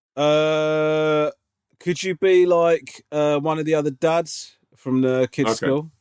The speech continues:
Speaker 2: Okay, I am Walt Krausner, who is one of Theo's best friend's dads.
Speaker 1: One of Theo's best friend's dads. Okay, fine.
Speaker 2: Yeah.
Speaker 1: Uh,
Speaker 2: Oh, hi, Ramesh. Uh, I'm Walt Krausner.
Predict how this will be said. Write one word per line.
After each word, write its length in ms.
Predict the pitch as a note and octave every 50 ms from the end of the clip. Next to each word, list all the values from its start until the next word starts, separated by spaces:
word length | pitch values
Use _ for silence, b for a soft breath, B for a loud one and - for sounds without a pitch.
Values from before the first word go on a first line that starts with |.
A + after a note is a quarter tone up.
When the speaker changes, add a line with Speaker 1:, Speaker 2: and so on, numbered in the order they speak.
| _ _ _ _ _ _ _ _ _ _ _ _ -
Speaker 2:
Okay, 320 | A#2+ A2+ - A2 F#2 F#2 -
I 260 | F#2+ G2 G#2+ G#2+ G#2+
am 400 | - - G2 G2+ F#2+ F#2+ F#2+ G2 - - _ _ _
Walt 440 | - G2 A#2 B2+ A#2 - - - - -
Krausner, 600 | - - A2 A2 A2 G2+ F#2 - - E2+ D#2+ D#2 - _ _ _
who 160 | - E2 E2
is 260 | D#2+ E2 E2 E2 - -
one 140 | F#2+ F2
of 280 | E2+ E2 E2+ - - - _ _
Theo's 400 | _ G#2 F#2+ E2+ E2 E2 D#2+ - - _
best 200 | - - - -
friend's 340 | - D#2+ D#2+ E2 D#2+ - -
dads. 400 | - E2+ D#2 D2+ C#2+ - - _ _ _ _ _ _ _ _ _ _ _
Speaker 1:
One 160 | - A#2 A#2+
of 100 | A#2+ A#2
Theo's 220 | - B2+ A#2 G#2+ -
best 180 | - G#2 -
friend's 160 | - G2+ F2+ -
dads. 220 | E2+ D2 D2+ -
Okay, 260 | C#2+ - - F2+ D#2+
fine. 260 | - - D2 B1 - _ _ _ _ -
Speaker 2:
Yeah. 120 | E2 D#2 - _ _ _ _ _ _ _ _ _ _ _ _ _ _ _ _ _ _
Speaker 1:
Uh, 440 | - G2 G2 F#2+ F#2+ F#2 F#2+ F#2 F#2+ -
Speaker 2:
Oh, 140 | E3+ B2
hi, 160 | B2 F#3+ G#3 D#3+
Ramesh. 580 | B2 B2+ C#3 E3+ F#3 F3 - - - - -
Uh, 360 | - A#2 A#2+ B2 B2 A#2+ A2 - _ _ _ _ _ _ _
I'm 220 | G#2 A2+ A#2+ A#2
Walt 200 | A#2 B2 B2+ A#2+
Krausner. 500 | - - C3 B2+ A#2 G#2+ G#2+ G2+ F2+ E2